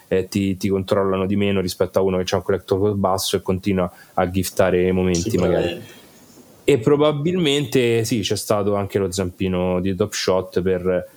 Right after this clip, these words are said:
Speaker 1: agevolare questo mercato esterno, che secondo me dà il là a una cosa anche interessante che anche qui c'è in tutti gli altri progetti N F T,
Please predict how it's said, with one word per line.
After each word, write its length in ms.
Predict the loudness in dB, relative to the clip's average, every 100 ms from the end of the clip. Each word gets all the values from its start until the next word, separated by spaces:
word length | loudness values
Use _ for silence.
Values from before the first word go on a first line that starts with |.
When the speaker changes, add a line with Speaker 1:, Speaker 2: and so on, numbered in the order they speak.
| _
Speaker 1:
agevolare 520 | -4 0 2 2 2
questo 380 | 0 -2 -2 0
mercato 420 | 0 0 -2 0
esterno, 600 | -2 0 0 0 0 -4 -6 -20 _
che 120 | 0
secondo 300 | 2 2 4
me 260 | 2 2
dà 580 | 2 4 4 2 -2 -6 -20 _ _ -8 -2
il 220 | 0 2
là 280 | 2 2 0
a 180 | -2
una 240 | 0 0 0
cosa 340 | 0 2 0
anche 200 | -2 -2
interessante 680 | 0 0 0 0 0 0 0
che 100 | 0
anche 240 | 0 -2
qui 120 | -2 0
c'è 140 | 2
in 80 | 0
tutti 280 | -4 -2 0
gli 60 |
altri 220 | 0 0
progetti 420 | -4 0 -2 0 0
N 140 | 0
F 240 | 2 -2 0
T, 240 | -2 -2